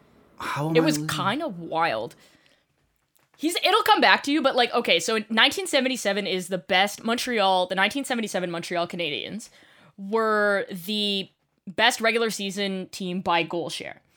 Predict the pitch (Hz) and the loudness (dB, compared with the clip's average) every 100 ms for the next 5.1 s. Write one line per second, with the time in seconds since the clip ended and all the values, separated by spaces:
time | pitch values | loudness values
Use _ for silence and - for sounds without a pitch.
0 | - _ - _ - 214 - 226 277 277 | -20 _ -20 _ -2 2 6 6 6 -2
1 | - 220 180 180 311 - - 175 196 196 | 0 2 4 2 0 0 8 12 12 12
2 | 117 110 156 202 185 208 202 180 - 220 | 12 8 10 12 12 12 10 6 8 8
3 | 196 - 190 208 202 196 - - 175 190 | 8 8 8 10 10 10 6 8 12 12
4 | 226 185 135 117 165 165 - 190 180 175 | 12 12 10 8 8 6 8 8 10 8